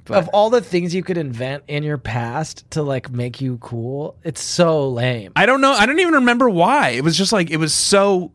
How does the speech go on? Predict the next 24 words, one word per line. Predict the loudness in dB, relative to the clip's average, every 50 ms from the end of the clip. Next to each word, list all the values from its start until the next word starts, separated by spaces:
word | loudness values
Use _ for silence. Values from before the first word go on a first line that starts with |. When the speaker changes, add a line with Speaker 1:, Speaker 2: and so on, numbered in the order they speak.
| _ _ _ 0
Speaker 1:
insignificant. | 0 2 2 0 2 2 2 2 2 0 0 -2 -4 -6 -6
It | -2
didn't | 0 0 2 2 2
matter. | 0 2 0 0 -2 -4 -8 -12 -18 _ _ _ _ _ -2
I've | 0 2 2 4
never | 4 2 2 2 0
smoked. | -2 -2 -8 -10 -10 -12 -16 -20 -12
I've | -8 -4
never | 0 0 0 0 0 -2
smoked | -4 -4 -6 -6 -8 -10
in | -10
my | -10 -10 -10
life. | -12 -14 -14 -16 -18 -20 -20 _ _ _ _ _ _ _ _ _ _ _ _ _ _ _ _ -2
Well, | 0 2 2 2 2 -2
Speaker 2:
Yeah, | -6 -10 _ -6 -4
n-, | 0
now | 2 2 2
that | 4 4 4
I'm | 4 4
Speaker 1:
tobacco. | 2 2
Speaker 2:
hearing | 4 2 2 2 0
you | -2 -2
say | 0 0 0 0 2
that, | 2 2 2 2 0 -4